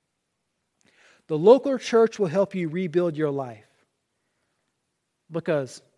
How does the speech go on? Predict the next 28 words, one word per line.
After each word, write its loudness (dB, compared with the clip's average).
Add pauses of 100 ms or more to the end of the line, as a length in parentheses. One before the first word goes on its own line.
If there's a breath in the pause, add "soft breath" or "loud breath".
(140)
if -10
you're 6
on 8
this 0
side -4 (320)
of -8
the -6
church, -8 (140)
look -6
at -4
these -4
people. -10 (2250)
See -8
'em? -10 (1080)
Now, -12
if -10
you're 0
on 0
this 2
side, 0
look -2
at -8
those 0
people. -8 (1400)
Now, -6 (160)
you're 6
surrounded 2
by 0